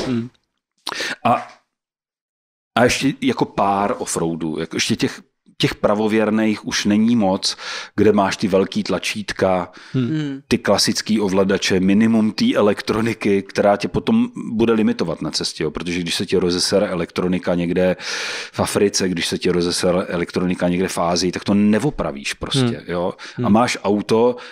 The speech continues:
Speaker 2: na který se spolíháš, že tě někam doveze a jako končíš,
Speaker 1: Hmm.
Speaker 2: nejedeš.
Speaker 1: Hmm.
Speaker 3: To je to, co, to je to auto, co tě jako zaujalo v poslední době?
Speaker 2: Ne, hele, když my jsme jeli do, do té Asie, tak vlastně ten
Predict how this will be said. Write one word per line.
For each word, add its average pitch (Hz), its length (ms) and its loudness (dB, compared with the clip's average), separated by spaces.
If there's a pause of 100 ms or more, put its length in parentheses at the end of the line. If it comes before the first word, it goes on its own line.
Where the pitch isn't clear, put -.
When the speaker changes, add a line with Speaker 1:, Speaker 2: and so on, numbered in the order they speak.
(100)
Speaker 2:
na 92 80 -2
který 101 240 0
se 110 140 0
spolíháš, 95 680 0
že 85 180 -6
tě 92 120 -6
někam 92 260 -2
doveze 90 400 -2
a 95 480 -4
jako 95 200 -2
končíš, 90 640 -4
Speaker 1:
Hmm. 87 100 0
Speaker 2:
nejedeš. 117 340 0 (440)
Speaker 1:
Hmm. 113 140 -2 (120)
Speaker 3:
To - 60 -6
je 139 80 -2
to, 156 140 -2
co, 151 320 -4 (140)
to 139 100 -4
je 135 100 -2
to 143 200 -6
auto, 135 300 -6
co - 140 -8
tě - 120 -8
jako 139 240 -6
zaujalo 123 400 -4
v 185 60 -14
poslední 180 360 -8
době? 165 300 -10 (720)
Speaker 2:
Ne, 131 120 6
hele, 135 240 4
když 87 260 -4
my 135 80 2
jsme 139 240 2
jeli 131 180 4
do, 92 300 4
do 82 140 -2
té 135 180 0
Asie, 98 420 2
tak 107 120 -2
vlastně 117 400 2
ten 113 340 0